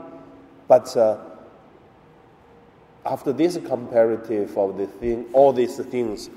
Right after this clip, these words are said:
how do you feel? And also that is why Jesus said,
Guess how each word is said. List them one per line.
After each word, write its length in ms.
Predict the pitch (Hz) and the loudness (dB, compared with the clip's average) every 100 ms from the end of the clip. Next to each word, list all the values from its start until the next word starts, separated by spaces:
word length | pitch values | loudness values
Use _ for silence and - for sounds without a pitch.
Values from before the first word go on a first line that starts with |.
| - - - - - - - | -20 -20 -20 -20 -20 -20 -6
how 120 | 143 | -6
do 120 | 156 185 | -2 -2
you 160 | 175 | -2
feel? 400 | - 151 127 92 73 - - - - - - - - - - - - _ - | -4 -4 -2 -2 -6 -14 -18 -20 -20 -20 -20 -20 -20 -20 -20 -20 -20 _ 4
And 160 | 165 | 4
also 300 | 180 214 233 | 6 4 4
that 260 | 185 160 151 | 4 4 4
is 220 | 143 131 | 0 0
why 460 | 127 110 92 95 117 - - 123 | 0 2 4 2 -2 -8 -14 -4
Jesus 460 | 147 131 113 110 - | 0 0 0 -2 2
said, 340 | 113 110 | 2 2